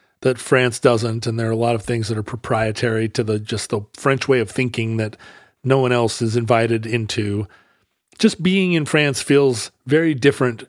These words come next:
You know, if you could go from Belgium to Spain, it would feel more,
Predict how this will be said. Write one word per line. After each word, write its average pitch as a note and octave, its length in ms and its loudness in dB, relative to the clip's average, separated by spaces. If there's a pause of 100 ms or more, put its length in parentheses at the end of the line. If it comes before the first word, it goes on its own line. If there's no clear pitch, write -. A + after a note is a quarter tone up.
(340)
You C#3+ 60 0
know, - 20 4
if C3+ 100 0
you G3+ 80 6
could F#3 180 2
go E3+ 180 6
from C3 220 0
Belgium C3+ 520 2
to A#2 120 0
Spain, A#2+ 640 0
it B2 200 -4
would B2 180 -4
feel C#3 300 0
more, C3+ 680 2